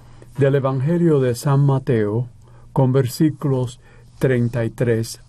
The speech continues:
al cuarenta y tres.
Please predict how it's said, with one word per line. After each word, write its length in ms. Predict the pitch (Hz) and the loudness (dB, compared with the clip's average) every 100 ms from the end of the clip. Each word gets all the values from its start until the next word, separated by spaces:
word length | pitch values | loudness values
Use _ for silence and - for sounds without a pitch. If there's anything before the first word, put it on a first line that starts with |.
| - | -10
al 440 | - 120 151 143 - | -2 0 0 -2 -8
cuarenta 640 | - 101 98 98 104 110 | -4 -4 -4 -8 -6 -4
y 60 | 104 | -4
tres. 840 | - - - - - - - - | -6 -10 -12 -14 -16 -16 -18 -20